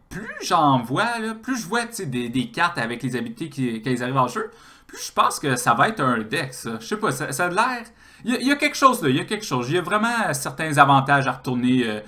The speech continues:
une permanente dans ta main. Euh, puis lui, en plus, euh, c'est optionnel. Si tu, si tu veux pas retourner de quoi, ben t'es pas obligé de retourner de quoi. Puis, euh, ouais. Donc dans ce cas-là, c'est juste une deux deux pour deux, ce qui est correct, tu sais. Puis, euh, je pense que...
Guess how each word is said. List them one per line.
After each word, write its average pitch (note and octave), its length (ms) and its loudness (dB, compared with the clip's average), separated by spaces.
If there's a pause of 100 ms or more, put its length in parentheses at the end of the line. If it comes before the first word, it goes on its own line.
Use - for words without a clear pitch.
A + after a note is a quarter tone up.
(200)
une C#3+ 160 4
permanente C3+ 400 6
dans A#2+ 140 6
ta A#2+ 140 2
main. B2 200 2 (540)
Euh, C3+ 520 6
puis D3 160 -4
lui, A3 140 4
en E3+ 140 8
plus, G3+ 300 0
euh, D3 80 6
c'est D#3 180 4
optionnel. B2+ 440 4
Si - 220 -4
tu, G3 260 0
si - 140 -6
tu - 80 -8
veux G3 180 4
pas G#3+ 120 2
retourner G#3+ 320 -2
de G#3 80 -6
quoi, A3+ 260 4
ben F3+ 380 0
t'es G3 140 -2
pas - 120 2
obligé E3+ 300 6
de D#3 60 -2
retourner C#3 340 2
de B2+ 60 -8
quoi. D#3+ 300 2 (400)
Puis, D#3 200 0
euh, D#3+ 520 2 (640)
ouais. G3+ 260 0 (580)
Donc A#2 140 -6
dans A#2+ 100 -4
ce B2 80 -4
cas-là, E3 220 4
c'est D#3 160 2
juste C#3+ 240 0
une F3+ 100 -2
deux G#3+ 140 0
deux B3 120 -2
pour A3+ 180 -6
deux, B2+ 160 -4
ce C#3 100 -12
qui E3+ 140 -6
est C#3+ 100 -4 (160)
correct, A#2+ 480 0
tu D3+ 80 -4
sais. D3+ 100 -8 (420)
Puis, D3 220 -2
euh, F3 540 -2
je - 160 -12
pense D#3+ 320 4
que... B2 640 0